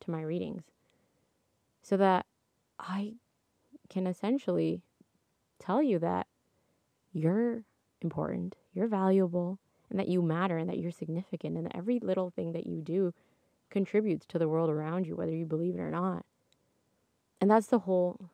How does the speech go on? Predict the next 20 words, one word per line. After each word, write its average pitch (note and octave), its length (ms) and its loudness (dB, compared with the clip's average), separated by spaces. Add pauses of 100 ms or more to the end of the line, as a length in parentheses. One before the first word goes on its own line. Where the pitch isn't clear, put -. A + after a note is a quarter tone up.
(600)
magic E3 680 -4 (140)
of E3 120 -2
astrology E3 540 -4
that D#3 240 -6
I E3+ 100 -4
just E3+ 260 -10
want D#3+ 420 -8
to E3+ 80 -12
continue E3 380 -8
conveying, D#3+ 580 -2 (480)
whether G3+ 240 6
it F#3 80 4
be E3+ 180 2
through D#3 380 -6 (320)
my G3 100 -4
podcast E3+ 720 -8 (100)
or F3 100 -6
through E3 160 -4
my E3+ 100 -4
readings, F#3+ 440 -6